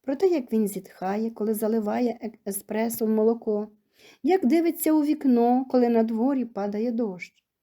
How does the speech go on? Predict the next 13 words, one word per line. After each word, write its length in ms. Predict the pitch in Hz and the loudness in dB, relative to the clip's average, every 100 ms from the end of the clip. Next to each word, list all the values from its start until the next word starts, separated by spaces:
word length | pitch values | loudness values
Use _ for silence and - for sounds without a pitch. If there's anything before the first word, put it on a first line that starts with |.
| _ _ - | _ _ -6
як 300 | 202 294 294 | 0 0 0
щоразу 500 | - 240 262 302 254 | 0 2 2 2 2
дякує 520 | 220 294 311 269 240 | 2 2 2 2 2
за 200 | 226 254 | 4 2
візит 600 | 233 220 196 202 285 339 233 | 2 2 0 0 0 -2 -4
у 40 | |
кав'ярню, 760 | 233 190 190 214 320 269 196 156 _ _ | -4 -2 -2 0 0 0 -2 -4 _ _
ніби 260 | 285 330 330 | -2 0 0
вперше. 640 | 311 - 202 170 - - - _ _ _ _ _ _ - | -6 -8 -10 -10 -14 -18 -20 _ _ _ _ _ _ 0
Вікторія 500 | 240 233 262 247 233 | 0 2 4 4 2
торкнулась 520 | 247 240 269 240 233 | 0 -2 0 0 0
обкладинки 640 | 220 - 240 233 226 226 | -2 0 0 2 2 0
блокнота 680 | 208 214 220 302 320 185 | -2 -4 -2 -2 -2 -6